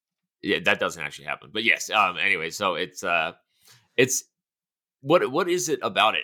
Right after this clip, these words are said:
I feel like there's something, and even as you're describing it, and I'm remembering watching it last night, like, the,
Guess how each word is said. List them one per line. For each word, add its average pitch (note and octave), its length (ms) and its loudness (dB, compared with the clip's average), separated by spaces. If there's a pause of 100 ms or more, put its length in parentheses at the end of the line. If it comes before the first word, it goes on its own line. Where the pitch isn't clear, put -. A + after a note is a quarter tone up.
I F#2+ 80 2
feel E3 240 -2
like D#3+ 240 0
there's A#2 200 0
something, B2 380 -4
and G2+ 240 -6
even G#2+ 160 0
as G2+ 140 -2
you're A2 80 -2
describing F#2+ 520 2
it, F2+ 40 0
and D#2+ 80 -4
I'm F2+ 140 -6
remembering F#2 400 -8
watching F#2 340 0
it E2+ 80 -6
last E2 260 0
night, F#2+ 200 0
like, F2+ 180 -4
the, E2+ 320 -4